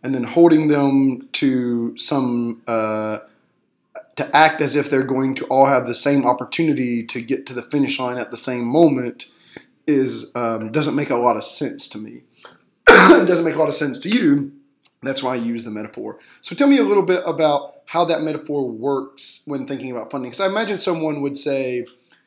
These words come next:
something like th-, so I would suggest that the one-size-fits-all with you seems to punish schools that were already, uh, not performing great rather than trying to find a way to help them perform better,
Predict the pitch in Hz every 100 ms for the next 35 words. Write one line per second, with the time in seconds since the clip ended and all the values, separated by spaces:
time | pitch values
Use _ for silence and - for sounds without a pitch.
0 | _ - 160 147 139 135 127 120 120 135
1 | 127 - 117 107 - - _ _ _ _
2 | _ - 185 190 190 170 147 151 - 147
3 | 139 139 139 139 135 - 139 139 131 123
4 | 120 120 - 139 135 139 139 131 131 -
5 | - - 151 151 139 - 175 151 139 -
6 | - _ _ _ - - 165 151 139 135
7 | 131 127 - - 131 127 - - 139 147
8 | 147 143 135 131 127 123 _ _ _ _
9 | _ 131 127 120 117 113 113 143 147 143
10 | 143 - 139 120 120 139 180 143 - 139
11 | 139 135 135 - 143 131 135 127 127 120
12 | 117 139 135 139 123 123 120 - 123 -
13 | 127 123 113 110 - 113 -